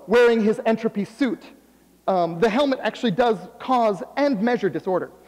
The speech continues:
But most of the engineers were very adamant on that side, and the artists were adamant on the other side. We had reached an impasse.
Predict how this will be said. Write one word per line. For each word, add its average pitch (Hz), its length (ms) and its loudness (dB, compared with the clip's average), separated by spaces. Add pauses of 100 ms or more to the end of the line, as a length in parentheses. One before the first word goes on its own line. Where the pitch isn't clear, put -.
(340)
But 269 160 2
most 311 460 4
of 294 100 -2
the 254 100 2
engineers 220 520 0
were 214 120 2
very 208 320 0
adamant 226 380 0
on 208 120 0
that 208 340 -2
side, 208 300 0
and 196 160 -2
the 202 100 2
artists 226 240 0
were 226 100 0
adamant 190 300 -4
on 165 80 -4
the 170 80 -2
other 190 100 0
side. 131 320 -6
We 208 80 0
had 170 140 -2
reached 240 260 -2
an 214 80 -4
impasse. 170 460 -6